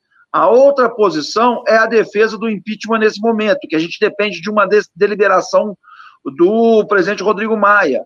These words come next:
Tem dado afirmações que não fará, por quê? Porque ele está perdendo pelas mãos o Centrão, que ele sempre teve o controle. O Centrão começa a articular a própria sucessão dele,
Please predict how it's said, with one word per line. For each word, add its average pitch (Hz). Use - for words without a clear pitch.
Tem 196
dado 196
afirmações 190
que 208
não 202
fará, 190
por 190
quê? 185
Porque -
ele 202
está 160
perdendo 247
pelas 190
mãos 165
o 196
Centrão, 190
que 196
ele 170
sempre 202
teve 180
o 170
controle. 175
O -
Centrão 202
começa 214
a -
articular 185
a 175
própria 190
sucessão 190
dele, 156